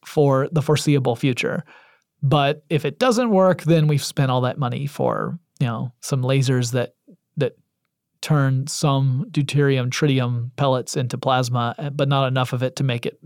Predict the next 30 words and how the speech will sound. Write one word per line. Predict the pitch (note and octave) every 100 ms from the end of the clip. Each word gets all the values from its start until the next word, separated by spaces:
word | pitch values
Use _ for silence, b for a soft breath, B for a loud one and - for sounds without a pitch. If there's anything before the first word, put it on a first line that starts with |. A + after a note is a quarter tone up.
| D#3+
make | - C3+
a | C3
difference. | B2+ B2 - - - B B B B B B
That's | A3
not | D4 C4+
a |
great | F3+ D#3+ E3 D#3+ - _ _
way | D#3+ D3 C#3+
to | C3+
try | B2+ - C#3
and | A#2+ A#2+ A2+ - _ _ _ -
get | B2+ C#3 -
money, | D3 B2+ - C#2+
unfortunately, | - B2+ - - - - - -
because | C#3+ C#3+ C3 B2 B2 - - _ -
government | F#3 G#3+ G3 F#3+
agents | A#3 D#3 D#3 D#3 - - _ _
tend | - A3+ A3+
to |
want | D#3 D#3
results, | D3+ C3 B2 - - - -
'cause | - D3+
eventually | E3 D3+ A3+ F#3+ G3
the | D#3+
government | D3+ D#3+ D#3+
agents | C#3+ C#3 C#3
have | B2+ B2
to | B2+
report | B2 - C3 A#2+ -
to | - B2 A#2 A#2+